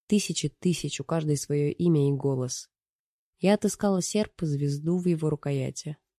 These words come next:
Свет, который не даёт ночным путникам сбиться с дороги. Звезда севера, Арца. Запахи травы и предрассветной земли дурманили, но летнее остриё уже опускалось к горизонту, указывало вниз.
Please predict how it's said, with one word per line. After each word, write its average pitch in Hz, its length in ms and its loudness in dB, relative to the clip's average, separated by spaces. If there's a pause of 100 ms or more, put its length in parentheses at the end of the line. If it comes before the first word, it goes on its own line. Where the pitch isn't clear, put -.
(220)
Свет, 208 360 2
который 147 380 2
не 147 140 6
даёт 147 340 2
ночным 143 400 2
путникам 139 560 0
сбиться 135 400 -2
с 135 80 -2
дороги. 135 500 -2 (340)
Звезда 143 480 2
севера, 143 560 0 (340)
Арца. - 480 -4 (880)
Запахи 202 420 2
травы 190 380 4
и 185 40 2
предрассветной 151 720 2
земли 151 360 4
дурманили, 156 760 2 (680)
но 165 160 8
летнее 165 400 6
остриё 160 580 2
уже 151 220 0
опускалось 147 580 -2
к 156 60 -10
горизонту, 151 840 2
указывало 160 540 2
вниз. 143 440 2